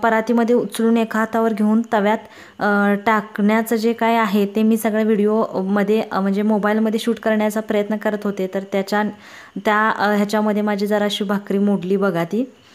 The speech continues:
तर आता तसंच तिचं भाकरीचं तव्यामध्येच operation केलेलं आहे मी. आणि आता दुसरा, अ, अ, म्हणजे दुसरा जो काही पिठाचा गोळा आहे तो पुन्हा पुन्हा म्हणजे मळून जे-, आपण जेवढा, अ, भाकरीचं पीठ चांगलं मळू तेवढ्या प-,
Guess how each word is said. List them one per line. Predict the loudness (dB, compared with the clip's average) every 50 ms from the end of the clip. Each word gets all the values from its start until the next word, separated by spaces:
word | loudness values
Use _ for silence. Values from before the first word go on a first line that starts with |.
| -20 -20 -20 _ _ _ _ _
तर | -4 -2 0
आता | -2 -2 -2 -4 -4 -4
तसंच | -4 -4 -4 -6 -4 -4
तिचं | -2 -2 0
भाकरीचं | 0 0 -2 -2 0 -2 0 0 0 0 0 0 0
तव्यामध्येच | 0 0 2 2 2 2 0 0 0 -2
operation | -2 -4 -2 -2 -2 -2 0 0 -2 0
केलेलं | 0 0 0 0 0 0 -2
आहे | -2 -2 -2
मी. | -2 -2 -2 -2 -4 -4 -10 -20 -20 -20 -20 _ _
आणि | -10 -8 -6 -6 -6 -4 -4 -4
आता | -4 -4 -4 -4 -6
दुसरा, | -6 -6 -8 -6 -4 -2 -2
अ, | -2 -2 -2 -2
अ, | -2 0 -2 -2 -2 -2 -2 -2 -4 -6 -8 -12 _
म्हणजे | -6 -4 -4 -2
दुसरा | -2 -4 -4 -4 -2 -2 -2 -2
जो | -2 -4
काही | -4 -2 -4 -2
पिठाचा | -4 -4 -4 -4 -4 -2 -4
गोळा | -4 -2 -2 0 0 0
आहे | -2 -2 -4 -8
तो | -8 -6 -6 -6
पुन्हा | -6 -4 -2 0 0 2 0
पुन्हा | -2 -2 -4 -2 -2 -2
म्हणजे | 0 -2 -2 -2 -4 -6 -6 -10 -16 -20 -20 -6 _
मळून | 2 2 4 4 4 4 4 2
जे-, | 2 0
आपण | -2 -4 -2 0 0 2
जेवढा, | 2 2 2 2 0 0 0 0 -2 -2 -2 -6 -18 -20 -20 -20 _
अ, | -6 -4 -2 0 0 0 2 2
भाकरीचं | 2 0 0 0 -2 -2 0 -2 -6 -4 0
पीठ | -2 -2 -2 -4 -6 -4
चांगलं | -2 0 2 2 2 2 2
मळू | 2 2 2 0 -4 -6 -6 _
तेवढ्या | -2 -2 0 0 -2 -2
प-, | -2 -4